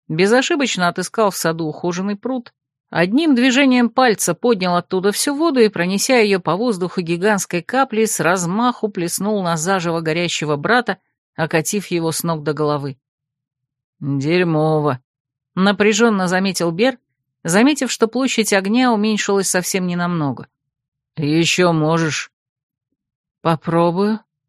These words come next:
с сомнением отозвался Ван, поняв, что одной воды асу оказалось мало. «Почему он не использует амулет?» «Спроси, что полегче.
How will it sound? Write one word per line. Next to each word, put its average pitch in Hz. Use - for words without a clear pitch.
с -
сомнением 208
отозвался 190
Ван, 208
поняв, 185
что -
одной 190
воды 185
асу 202
оказалось 180
мало. 151
«Почему 226
он 233
не 233
использует 220
амулет?» 208
«Спроси, 156
что 165
полегче. 156